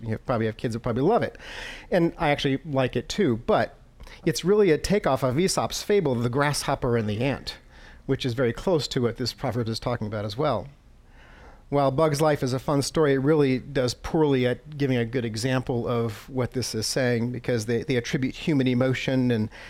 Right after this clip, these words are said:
attributes and economy to this, and it kind of messes it all up in what it's saying. But, so we don't wanna go to the Bug's Life for any kind of, um, understanding of what the, when he's talking about go to the ant and be wise.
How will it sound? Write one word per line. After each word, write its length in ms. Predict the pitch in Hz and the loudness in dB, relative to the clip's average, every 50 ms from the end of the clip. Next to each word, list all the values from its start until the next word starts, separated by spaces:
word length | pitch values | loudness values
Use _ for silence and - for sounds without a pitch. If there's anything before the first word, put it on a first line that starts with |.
| - - | -10 -4
attributes 640 | 131 131 139 - - 135 123 131 127 123 - - 123 | -2 -2 0 0 -2 -2 0 0 0 -2 -2 -4 -2
and 80 | 120 | -2
economy 520 | 120 - - 156 147 139 131 127 120 120 120 | -2 -2 0 0 0 2 2 2 0 0 -2
to 360 | - - - 123 123 117 120 | -2 -2 0 0 0 0 0
this, 320 | 110 113 117 117 - - - | 0 -2 -2 -2 -2 -4 -2
and 100 | 110 110 | -2 -4
it 120 | 107 - - - - - - - | -4 -4 -10 -18 -20 -18 -10 -6
kind 140 | - 123 | -4 -4
of 80 | 113 107 | -2 -2
messes 300 | 120 123 - - 123 113 | -2 -2 -2 -2 -4 -2
it 80 | 117 120 | -2 0
all 200 | 113 113 123 127 | 0 0 0 0
up 200 | 113 104 - - | -2 -2 -6 -10
in 120 | 98 101 | -10 -8
what 140 | 104 107 104 | -8 -8 -8
it's 140 | - - - | -8 -6 -4
saying. 360 | 147 127 104 98 101 - - - - - - - - - - - - - - - - - - - - - - | -2 -2 -2 -4 -6 -8 -12 -16 -20 -20 -20 -20 -20 -20 -20 -20 -20 -20 -20 -20 -20 -20 -20 -20 -20 -10 -4
But, 360 | 165 151 156 151 - - - - - - _ - _ - - - - - - | 0 2 2 2 2 -2 -10 -20 -20 -20 _ -20 _ -20 -20 -14 -14 -12 -4
so 120 | - 202 | 0 2
we 60 | 202 208 | 4 6
don't 80 | 196 | 6
wanna 140 | 180 165 160 | 6 6 6
go 120 | 160 160 | 4 4
to 60 | 143 143 | 4 2
the 60 | 135 | 2
Bug's 320 | 123 147 160 160 151 - | 2 2 2 2 2 2
Life 200 | 165 151 156 147 | 2 2 2 2
for 180 | - - 147 143 | 2 0 2 2
any 180 | 143 143 139 | 4 2 2
kind 280 | 127 - 165 143 131 123 | 2 0 0 2 2 2
of, 160 | 123 123 123 | 0 0 0
um, 240 | 147 127 123 123 131 | 0 2 2 2 2
understanding 580 | 147 139 127 127 - - 160 151 143 139 131 117 | 2 2 0 0 0 0 2 2 2 2 2 0
of 120 | 117 120 | 0 0
what 200 | 135 131 - - | 0 -2 -2 -2
the, 180 | - 123 117 117 | -2 -2 0 0
when 140 | 117 127 | 0 -2
he's 120 | 117 117 - | -2 -2 -2
talking 160 | 156 139 127 | 0 0 0
about 440 | 120 120 120 117 110 - - 160 - | 0 0 0 -2 -4 -8 -14 -8 -2
go 140 | - 143 135 | 0 0 2
to 60 | 117 | 2
the 160 | 123 139 139 | 2 2 2
ant 200 | 135 131 127 - | 2 0 0 0
and 140 | 120 110 107 | -2 -2 0
be 120 | 120 110 | -2 -2
wise. 540 | 107 127 127 117 104 107 110 113 127 - | 0 0 0 0 -2 -2 -6 -8 -10 -12